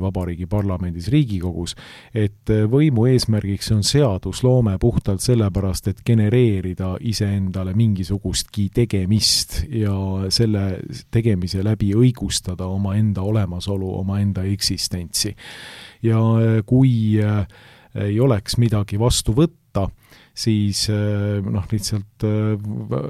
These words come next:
rahvas ütleks, et aga mida te seal teete, miks te nii, äh, ka head palka saate ja, ja mingisuguseid koduigatsusmaksu, äh, kasseerite Euroopa Liidu maksumaksjalt sisse.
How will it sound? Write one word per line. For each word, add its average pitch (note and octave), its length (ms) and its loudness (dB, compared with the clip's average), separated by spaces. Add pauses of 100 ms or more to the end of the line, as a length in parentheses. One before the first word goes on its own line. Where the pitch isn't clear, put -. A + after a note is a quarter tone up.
(320)
rahvas G#2 340 0
ütleks, G#2 300 -4
et G2+ 160 -4
aga G#2 120 0
mida A2 220 2
te G2+ 100 -2
seal A#2 200 -2
teete, A2+ 400 0
miks G#2 300 -6
te G2+ 100 -2 (320)
nii, G2 340 0
äh, F#2+ 200 -2
ka G#2+ 260 -2
head A2+ 520 -2
palka C3 380 0
saate F#2 460 -6
ja, F#2 160 -6 (100)
ja F#2+ 220 -6
mingisuguseid G2 840 -6
koduigatsusmaksu, G2 1300 -4 (200)
äh, F#2 220 -6
kasseerite F#2+ 640 -4
Euroopa F#2+ 400 -4
Liidu F#2+ 320 -4
maksumaksjalt F#2+ 720 -2
sisse. G2 400 -2